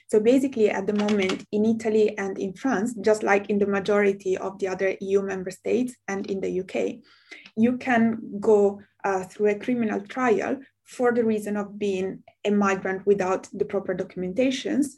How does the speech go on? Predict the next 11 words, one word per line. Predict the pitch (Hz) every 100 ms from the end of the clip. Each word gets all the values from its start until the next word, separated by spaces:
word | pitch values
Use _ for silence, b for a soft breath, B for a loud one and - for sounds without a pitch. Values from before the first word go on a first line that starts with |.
| -
uh, | 190
staying | 180 - 247 262 247
in | 226 208
the | 214
country | - 196 190
or | 185
having | 190 196 190 185
entered | 175 180 180
in | 175
the | -
country. | - - - -